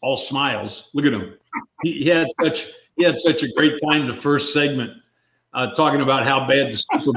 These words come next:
Bowl was, and then, and then we got into a real discussion about blacks in Major League Baseball opposed to blacks in the N F L or pro football, as Hank likes to call it. It, there's a big disparity,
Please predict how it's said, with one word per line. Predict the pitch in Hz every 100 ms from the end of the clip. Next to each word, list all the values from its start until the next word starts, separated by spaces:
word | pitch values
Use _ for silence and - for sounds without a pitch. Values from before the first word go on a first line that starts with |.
| 120
Bowl | 117 117
was, | 123 113
and | 143
then, | 233 208 165
and | 175
then | 254
we | 233
got | 190 185
into | 180 160
a | 135
real | 165 185
discussion | 139 - 131 127 135
about | 123 127 110 110
blacks | 139 151 -
in | 127
Major | 131 123 131
League | 120 101
Baseball | 135 139 - 87 90 - - 127
opposed | 110 151 143 - -
to | 127 101
blacks | 135 131 -
in | 120 113
the | 117 123
N | 120
F | 104 143
L | 131 104 - _ _ _ -
or | 165 156 117 113 - - _
pro | - 165 170
football, | - 127 - 107 92 104 107 -
as | 113 104
Hank | 131 127 113
likes | 110 -
to | -
call | - 107 104
it. | - - _ _ _ _ _ _ -
It, | 165 165 123
there's | 170 180 147
a | 120
big | 185 147
disparity, | 123 - 147 131 107